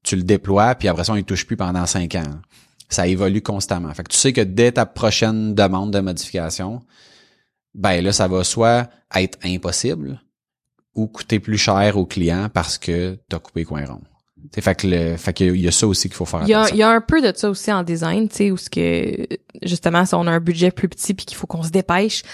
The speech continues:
Speaker 2: ce qui peut arriver dans notre cas, c'est si c'est urgent ou si c'est comme, faut vraiment se dépêcher puis on a genre deux heures pour travailler dessus puis en temps, en nor-, temps normal, ça prendrait cinq, ben, il peut y avoir des erreurs, tu sais, des
Speaker 1: Mhm.
Speaker 2: erreurs, comme il, ça augmente les, le risque d'erreur, en fait.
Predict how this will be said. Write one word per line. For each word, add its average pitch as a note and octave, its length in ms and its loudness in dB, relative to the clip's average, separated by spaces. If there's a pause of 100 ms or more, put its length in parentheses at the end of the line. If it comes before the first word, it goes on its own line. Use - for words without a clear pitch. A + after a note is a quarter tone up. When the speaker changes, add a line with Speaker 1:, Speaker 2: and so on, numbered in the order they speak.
(160)
Speaker 2:
ce - 100 -10
qui - 80 -6
peut G3+ 120 2
arriver F#3 380 2
dans F#3 140 2
notre E3 200 -4
cas, G3 120 0
c'est G3 180 -4
si - 200 -10
c'est F#3+ 180 0
urgent F3 420 2
ou F#3+ 60 0
si F#3 140 -2
c'est F3+ 100 -2
comme, E3+ 220 -6
faut - 160 -10
vraiment F#3+ 460 0
se F#3 40 -2
dépêcher F#3 340 -2
puis F#3 160 -2
on F3 60 -2
a E3+ 60 0
genre F3 180 0
deux G3 280 6
heures F#3+ 140 6
pour F#3+ 120 0
travailler F3+ 320 0
dessus G#3 320 -2
puis F3 220 -2 (360)
en E3+ 140 2
temps, - 200 -2
en F3 120 0
nor-, F3+ 320 -2
temps - 160 4
normal, F#3 280 4
ça F3 100 -4
prendrait F3 340 -2
cinq, G3 400 0 (340)
ben, E3+ 140 4
il E3+ 420 0 (120)
peut - 100 2
y - 20 6
avoir F#3 140 6
des E3+ 180 2
erreurs, F3 380 2
tu - 320 -16
sais, F#3+ 40 2
des F3+ 120 0 (120)
Speaker 1:
Mhm. F3 60 -2
Speaker 2:
erreurs, F3+ 360 -4
comme F3 160 -2
il, - 220 -10
ça F#3+ 200 4
augmente G#3 340 2
les, F#3 180 0
le F#3 120 0
risque F3+ 240 -2
d'erreur, E3 420 -4
en - 60 -12
fait. - 180 -10